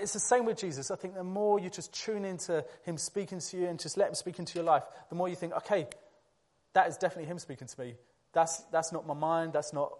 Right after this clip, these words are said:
all these other voices that are trying to compete for my attention. That is him." So I think, be like Mary, pursue him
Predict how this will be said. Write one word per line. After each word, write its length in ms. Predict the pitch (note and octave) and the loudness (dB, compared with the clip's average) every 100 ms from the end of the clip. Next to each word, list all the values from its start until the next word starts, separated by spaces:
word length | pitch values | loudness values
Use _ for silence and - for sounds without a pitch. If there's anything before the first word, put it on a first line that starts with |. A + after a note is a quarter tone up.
| - | -6
all 120 | D3+ | -4
these 120 | C#3+ | 4
other 160 | D#3 C#3+ | 4 4
voices 380 | D3 D#3 D#3 | 2 0 0
that 120 | D#3 C#3+ | 0 0
are 40 | |
trying 180 | - D3+ | 0 -4
to 60 | |
compete 420 | C#3 C3+ - D#3 - | -4 -12 -10 -10 -6
for 240 | D3 C3+ - - - - D#3 | -4 -4 -8 -20 -20 -12 -2
my 140 | D3 | 2
attention. 440 | C#3+ D3+ C#3 C#3 C3 _ - | 2 -2 -8 -10 -12 _ -2
That 180 | D#3 | 0
is 120 | E3 - | 0 -6
him." 200 | C#3 A#2+ - _ | -8 -8 -18 _
So 140 | - F3 | 0 0
I 20 | |
think, 200 | F#3+ F3+ - _ _ - | 0 -4 -12 _ _ 2
be 140 | G#3+ | 8
like 180 | G#3+ G3 | 12 10
Mary, 380 | E3+ D#3+ E3 D#3+ - - _ _ | 10 6 6 2 -6 -20 _ _
pursue 480 | - F#3+ - F#3+ G3 | -8 -4 -4 -4 -6
him 300 | D3 C#3+ A#2+ | -4 -6 -8